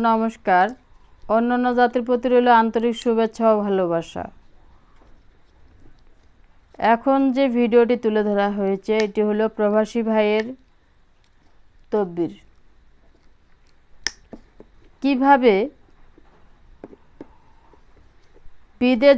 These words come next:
যাত্রায় বাধা, কফিলকে বশ করা, গ্রিন কার্ড পাওয়া, ব্যবসা বাণিজ্যে মন্দা,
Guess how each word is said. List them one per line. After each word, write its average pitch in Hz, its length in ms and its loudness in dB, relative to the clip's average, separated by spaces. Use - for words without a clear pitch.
যাত্রায় 233 440 4
বাধা, 185 340 4
কফিলকে 277 560 2
বশ 220 200 6
করা, 170 260 -2
গ্রিন 233 260 6
কার্ড 233 180 6
পাওয়া, 180 260 6
ব্যবসা 233 420 4
বাণিজ্যে 247 380 4
মন্দা, 175 340 -2